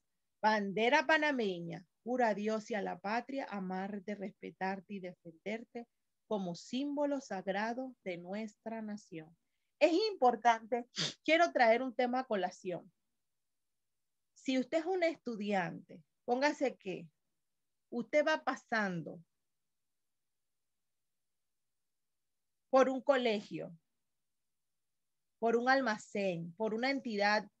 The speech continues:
Antes se solía izar la bandera hasta en las empresas privadas, ¿sí?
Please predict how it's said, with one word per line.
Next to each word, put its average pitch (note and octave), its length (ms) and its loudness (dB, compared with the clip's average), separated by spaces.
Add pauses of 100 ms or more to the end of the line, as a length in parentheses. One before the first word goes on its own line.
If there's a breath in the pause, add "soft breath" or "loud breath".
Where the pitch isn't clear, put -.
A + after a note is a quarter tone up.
(600)
Antes C#4 560 0 (380)
se G3+ 220 -8
solía G#3+ 680 -6
izar G3 360 -6
la G3 160 0
bandera G#3 680 -2 (960 loud breath)
hasta A#3 260 0
en G#3+ 60 0
las G3+ 160 -4
empresas G3 500 -8
privadas, F#3+ 560 -8 (460)
¿sí? C#4 240 -6